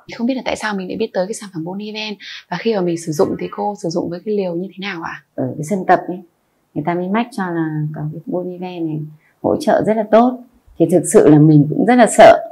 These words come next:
Speaker 2: mua kiểu qua mách nhau mới qua trên mạng thì sợ lắm, bởi vì là nói thật là thị trường bây giờ cũng không biết thế nào để đảm bảo. Thế thì người ta khẳng định là yên tâm là Boniven này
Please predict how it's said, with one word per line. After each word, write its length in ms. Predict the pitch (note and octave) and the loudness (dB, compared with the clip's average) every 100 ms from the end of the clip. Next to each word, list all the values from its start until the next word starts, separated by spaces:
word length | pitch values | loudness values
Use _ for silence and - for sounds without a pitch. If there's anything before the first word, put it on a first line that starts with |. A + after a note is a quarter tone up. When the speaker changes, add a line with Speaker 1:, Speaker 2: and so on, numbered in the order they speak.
| - | -4
Speaker 2:
mua 480 | D3+ D#3+ F#3 F#3 F3 | 0 2 2 2 4
kiểu 360 | E3 B2 C3+ C#3+ C#3+ _ _ | 4 4 0 -4 -10 _ _
qua 200 | - F#3 | -4 -2
mách 180 | F#3 B3+ | 0 0
nhau 260 | A#3+ A3 G3 | 2 2 2
mới 100 | F#3 | 2
qua 140 | G3 F#3 | 0 0
trên 220 | F#3+ F3+ | -4 -2
mạng 200 | F#3 D#3+ | -2 -4
thì 80 | D3 | -6
sợ 240 | D3 F3+ C#3+ | 0 4 4
lắm, 200 | E3 G3+ | 2 2
bởi 160 | E3+ C3 | 0 0
vì 100 | C#3 | -2
là 180 | C#3 C#3+ _ _ _ - | -4 -10 _ _ _ -4
nói 100 | D3 | 0
thật 120 | G3 - | 0 0
là 140 | C#3+ | 0
thị 60 | D3 D3+ | 0 -4
trường 340 | - D#3+ D3 | 0 2 0
bây 100 | E3 | -2
giờ 200 | E3+ D3+ | -4 -4
cũng 260 | D#3+ - G3+ G3+ _ _ _ | -6 -6 -6 -8 _ _ _
không 160 | - G3+ | -6 -2
biết 120 | A3+ | 0
thế 60 | A3+ | 0
nào 260 | G#3 E3+ D3+ | -2 0 -2
để 100 | B2+ | -2
đảm 220 | B2+ C3+ | -4 -4
bảo. 380 | C#3 C3 A#2+ B2 _ _ _ _ _ - | -4 -4 -6 -8 _ _ _ _ _ -18
Thế 60 | D#3+ | -12
thì 80 | F#3 | -6
người 180 | E3+ D#3 | -4 -2
ta 120 | F3 E3+ | -4 -6
khẳng 160 | D3+ | -4
định 200 | C#3 C3+ | -2 -2
là 60 | C#3+ | -2
yên 220 | C#3 D#3+ | -2 -2
tâm 360 | F3 F3 E3 D#3 | -6 -8 -8 -8
là 60 | D3+ D3 D3+ _ | -8 -8 -14 _
Boniven 600 | - F3+ F3+ F3 F#3 F3 | -6 -6 -6 -8 -8 -6
này 140 | D#3+ | -4